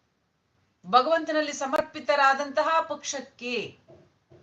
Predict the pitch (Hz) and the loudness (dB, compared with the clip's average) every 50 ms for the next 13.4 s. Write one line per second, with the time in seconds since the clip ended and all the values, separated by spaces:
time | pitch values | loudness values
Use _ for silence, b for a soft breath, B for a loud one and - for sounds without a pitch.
0 | _ _ _ _ _ _ _ - _ _ _ _ _ _ _ _ _ _ _ _ | _ _ _ _ _ _ _ -20 _ _ _ _ _ _ _ _ _ _ _ _
1 | _ _ _ _ _ _ _ _ _ _ _ _ - 294 311 330 339 339 330 311 | _ _ _ _ _ _ _ _ _ _ _ _ -10 -4 0 2 2 2 0 -4
2 | 302 254 294 285 277 262 269 277 277 - 254 254 277 285 285 269 - 262 240 233 | -4 -6 -6 -6 -6 -8 -8 -8 -10 -10 -8 -6 -4 -4 -4 -4 -6 -6 -6 -4
3 | 240 254 269 254 247 233 196 220 208 208 214 233 247 240 240 233 208 - - 220 | -2 -2 -2 -4 -4 -6 -8 -8 -4 -2 -2 -2 -2 -4 -6 -12 -12 -10 -12 -12
4 | 214 208 185 214 202 185 139 131 - _ _ _ _ _ _ _ _ _ _ _ | -12 -12 -10 -10 -12 -12 -12 -14 -18 _ _ _ _ _ _ _ _ _ _ _
5 | _ _ _ _ _ _ _ _ _ _ _ _ _ _ - - - _ _ _ | _ _ _ _ _ _ _ _ _ _ _ _ _ _ -20 -20 -20 _ _ _
6 | _ _ _ _ _ _ _ _ _ _ _ _ _ _ _ _ _ _ _ _ | _ _ _ _ _ _ _ _ _ _ _ _ _ _ _ _ _ _ _ _
7 | _ _ _ _ - 208 208 220 226 233 240 247 285 311 - _ _ _ _ _ | _ _ _ _ -4 0 0 0 0 0 -4 -6 -8 -8 -12 _ _ _ _ _
8 | _ _ _ _ _ _ _ _ _ _ _ _ _ _ _ _ _ _ _ _ | _ _ _ _ _ _ _ _ _ _ _ _ _ _ _ _ _ _ _ _
9 | _ 143 151 - 226 277 339 359 370 370 339 277 247 226 214 202 185 180 170 170 | _ -18 -12 -8 -6 -6 -4 -4 -2 -2 -2 -2 -2 -4 -4 -6 -6 -6 -8 -12
10 | 214 - - 180 185 208 240 285 330 294 247 208 180 165 175 208 220 - 226 269 | -12 -8 -4 -4 -4 -4 -2 -4 -4 -2 -4 -6 -8 -8 -10 -10 -4 -4 -4 -4
11 | 262 330 302 240 - 202 202 185 - 196 202 247 285 - - - 202 202 226 285 | -2 -2 -2 -2 0 -4 -4 -4 -4 -8 -6 -6 -8 -10 -6 -4 -2 -2 0 0
12 | 330 320 302 247 214 202 185 170 208 247 214 214 202 170 139 202 208 247 254 - | 0 0 -2 -4 -6 -8 -8 -10 -12 -12 -12 -12 -14 -12 -12 -12 -10 -10 -10 -12
13 | - - 147 123 131 127 - | -12 -14 -14 -14 -14 -16 -18